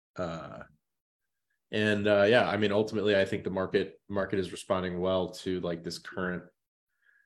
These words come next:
this current, you know, kind of limbo status of, are we recessionary? Are we not recessionary? Uh,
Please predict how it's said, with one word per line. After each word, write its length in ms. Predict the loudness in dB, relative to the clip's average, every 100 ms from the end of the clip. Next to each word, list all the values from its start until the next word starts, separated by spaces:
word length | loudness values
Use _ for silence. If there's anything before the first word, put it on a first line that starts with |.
| _ _
this 160 | 2 2
current, 460 | 4 6 6 4 -4 -4
you 100 | 0
know, 180 | 2 2
kind 280 | 2 2 2
of 120 | 2
limbo 360 | 2 4 4
status 680 | 4 2 2 4 2 0 -4 2
of, 400 | 6 6 2 -2
are 200 | 2 2
we 580 | 4 4 4 2 2 0 -2
recessionary? 680 | -2 2 2 4 4 6 8
Are 120 | 6
we 80 | 4
not 200 | 2 0
recessionary? 800 | 0 -2 -2 0 4 6 6 2 -8 _ _ _ -2
Uh, 560 | 0 2 2 0 -2